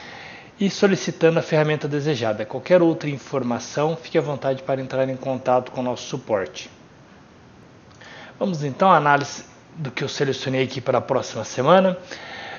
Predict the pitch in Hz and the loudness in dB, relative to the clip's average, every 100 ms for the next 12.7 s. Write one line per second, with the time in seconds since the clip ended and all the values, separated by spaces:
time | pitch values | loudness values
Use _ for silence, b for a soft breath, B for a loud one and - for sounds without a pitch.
0 | - 156 160 180 185 - 170 151 131 147 | 2 2 4 4 4 8 8 8 2 2
1 | 139 131 143 135 113 127 170 180 - - | 2 6 8 8 8 10 12 12 8 -4
2 | - B B B B B - 135 135 139 | -14 B B B B B -10 -4 0 0
3 | - 113 135 143 139 135 147 160 - 147 | -2 2 8 10 10 8 6 6 4 0
4 | 139 139 139 - - - - - - - | 2 4 2 -2 -12 -20 -20 -20 -20 -2
5 | 156 - - - 175 175 123 107 - 131 | 0 0 -2 6 8 8 4 -4 -10 -10
6 | 117 147 131 143 147 - 127 107 - - | -4 -2 6 8 8 6 -8 -12 -14 -20
7 | - B B - 123 120 - 143 143 131 | -20 B B -14 -10 -8 2 6 6 6
8 | 127 123 110 131 170 165 - - - - | -4 -4 -2 6 8 6 2 -12 -16 -10
9 | 123 123 120 B - - 113 - 123 127 | -6 -6 -8 B -20 -16 -10 -6 -2 -2
10 | 127 127 123 123 120 104 131 120 - 139 | 0 0 0 0 -2 0 0 0 0 2
11 | 156 147 131 - 135 127 123 123 - - | 2 2 -4 -6 -6 -6 -4 -6 -4 -4
12 | 123 - 123 - 135 123 110 | -4 -2 -4 -4 -2 -2 -4